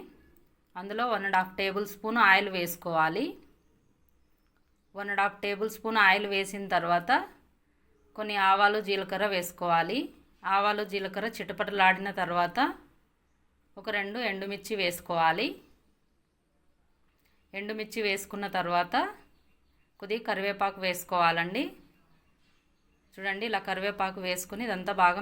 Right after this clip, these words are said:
మిక్స్ చేసుకోవాలి. ఇలా, ఇలా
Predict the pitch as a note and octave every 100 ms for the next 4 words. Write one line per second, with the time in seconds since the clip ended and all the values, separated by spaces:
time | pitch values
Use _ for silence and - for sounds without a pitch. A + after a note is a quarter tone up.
0 | G3 F3+ - F#3+ F#3+ E3+ E3 D#3+ E3 G#3+
1 | E4 - - _ _ _ _ _ _ _
2 | _ _ _ _ _ _ _ _ _ _
3 | - - _ _ _ _ _ _ _ _
4 | _ _ _ - _ _ _ - _ -
5 | - - - - - F3+ G3+